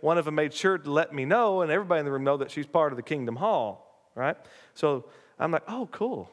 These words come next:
So you heard how it's really done then tonight. That's, that's wonderful." And then she asked me, then she asked me, she said, "I have a nephew down the hall. Would you go pray for him? He has been diagnosed with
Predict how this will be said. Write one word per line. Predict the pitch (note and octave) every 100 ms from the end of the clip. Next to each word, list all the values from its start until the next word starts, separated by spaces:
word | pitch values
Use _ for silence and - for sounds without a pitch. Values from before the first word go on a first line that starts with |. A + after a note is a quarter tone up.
| -
So | -
you | D3 A3
heard | D3 D3+
how | C3 C3+
it's | C3+
really | F#3 B3+ A#2+
done | G2 E2+
then | F2 E2
tonight. | - F2+ F2+ E2
That's, | B2 - -
that's | D3+ -
wonderful." | D3 A3+ A2+ - F#2+ - - - - _ _ _
And | E3+
then | F3 A#3
she | - - D4+
asked | D4+ C4 C#4+ - -
me, | G#3 D3 F#2 - _ _
then | G3 A3+
she | - - D#4+ E4+
asked | C#4 C#4 C4+ -
me, | F3 F#2+ - _ _ _ _
she | - D#3+
said, | - A#2+ F#2+ - _ _ _ _ _
"I | A#2+
have | C3 B2+
a |
nephew | C3 C#3 - A#2+ A#2
down | A#2 A#2
the | G#2+
hall. | C3+ B2
Would | A2 G#2+
you |
go | A#2 A#2
pray | - A#2
for | -
him? | A2 A2+ G#2
He | A2
has | G#2 G2
been | A2 G#2
diagnosed | G#2+ G#2 G#2 G#2
with | G#2+ - -